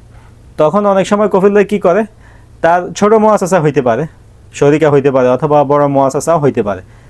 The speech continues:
যাই হোক, সমস্যা নাই। হয়তোবা এক্সাম্পল হিসাবে আমি বলি যে ছোটো মুআসাসা, কিন্তু আগামার টাকা আসতেছে নয় হাজার ছয়শো শরিকার মতো।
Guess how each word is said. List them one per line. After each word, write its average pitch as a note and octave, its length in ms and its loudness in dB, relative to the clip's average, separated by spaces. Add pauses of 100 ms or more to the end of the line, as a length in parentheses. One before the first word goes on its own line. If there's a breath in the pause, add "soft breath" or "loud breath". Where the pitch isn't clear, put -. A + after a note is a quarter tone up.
(120)
যাই D3 280 2
হোক, F3+ 200 -2
সমস্যা D3+ 340 -2
নাই। A#2+ 140 -2
হয়তোবা F#3 440 0 (300 soft breath)
এক্সাম্পল F3 420 0
হিসাবে F3+ 260 0
আমি E3+ 140 0
বলি D#3 280 2
যে C#3 200 -2 (120)
ছোটো E3+ 240 0
মুআসাসা, D3 580 -2 (320 soft breath)
কিন্তু E3 280 0
আগামার E3 460 0 (260)
টাকা D#3+ 260 0
আসতেছে F3 360 -2
নয় D3+ 140 0
হাজার C#3+ 240 0
ছয়শো B2 360 -2
শরিকার C3+ 400 0
মতো। A#2+ 260 -2